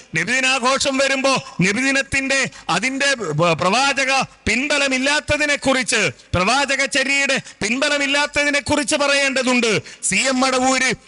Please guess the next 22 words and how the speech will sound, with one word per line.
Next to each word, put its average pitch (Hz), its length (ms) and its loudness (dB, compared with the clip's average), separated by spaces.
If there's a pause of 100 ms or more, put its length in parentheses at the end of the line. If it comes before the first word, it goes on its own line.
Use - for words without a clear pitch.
(120)
പടച്ചോനാണ് 269 600 0
എന്ന് 262 260 2
പറഞ്ഞുകൊണ്ട് 269 640 2 (320)
ഈ 269 160 2
നാട്ടിലെ 269 440 0
പുരോഹിതന്മാർ 277 840 2
മുഴുവൻ 277 440 2 (180)
രംഗത്ത് 269 460 0
വരുമ്പോ 262 680 0
അതല്ല 180 420 0
എന്ന് 262 460 2 (260)
പറയേണ്ടതുണ്ട്. 247 880 0 (200)
സി 196 120 -2
എം 269 220 -2
മടവൂരാണ് 269 720 2 (280)
ഈ 262 120 2
ലോകത്തിന്റെ 269 580 0
കാര്യങ്ങൾ 285 500 0
നിയന്ത്രിക്കുന്നത് 285 760 0
എന്ന് 285 240 2
പറയുമ്പോ 277 720 0
അത്തരം 269 420 -2